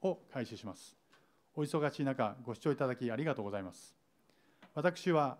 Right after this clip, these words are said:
本日の進行を担当する地球環境戦略研究機関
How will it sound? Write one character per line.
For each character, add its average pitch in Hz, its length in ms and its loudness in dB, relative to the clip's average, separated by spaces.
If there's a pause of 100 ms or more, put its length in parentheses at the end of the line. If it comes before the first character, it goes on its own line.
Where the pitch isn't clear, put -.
(120)
本 196 160 2
日 151 200 -6
の 117 120 2
進 147 260 -2
行 143 240 0
を 135 80 0
担 131 180 0
当 123 140 0
す - 160 -6
る 110 180 -4 (520)
地 - 80 -20
球 180 180 2
環 165 220 2
境 156 180 2
戦 151 200 0
略 147 240 -2
研 151 180 0
究 139 160 -2
機 - 80 -10
関 107 240 -2